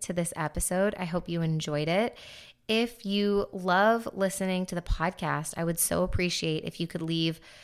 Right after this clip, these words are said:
five stars on Spotify. Yes, there's the option to leave stars on Spotify now. You just go to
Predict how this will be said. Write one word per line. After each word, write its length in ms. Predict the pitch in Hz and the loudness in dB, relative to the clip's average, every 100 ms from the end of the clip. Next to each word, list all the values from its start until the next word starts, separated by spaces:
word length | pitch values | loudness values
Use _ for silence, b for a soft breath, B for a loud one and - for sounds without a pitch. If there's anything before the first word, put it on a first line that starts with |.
| B | B
five 380 | - - 170 185 | -8 -2 2 2
stars 500 | - 170 165 160 165 - | 0 2 2 2 -2 -6
on 320 | 160 151 151 | -4 -2 -4
Spotify. 880 | - - - 151 175 - 208 226 262 262 | -6 -6 0 2 2 2 2 2 0 -2
Yes, 460 | 165 156 202 - | -2 -2 -2 -4
there's 240 | - 175 - | -4 -4 -4
the 80 | |
option 340 | - 160 - 165 | -6 -6 -4 -4
to 120 | 151 | -4
leave 180 | 160 160 | -6 -4
stars 640 | - - 180 202 208 208 - | -4 -2 0 0 0 -4 -6
on 140 | 165 | -6
Spotify 640 | 156 - 143 196 214 233 233 | -6 -6 -4 -4 -2 -2 0
now. 380 | 233 247 277 285 B B B | 2 2 0 -4 B B B
You 80 | 175 | -2
just 160 | 180 - | -2 0
go 240 | 170 170 | 0 0
to 480 | 170 180 170 165 | -2 -4 -2 -2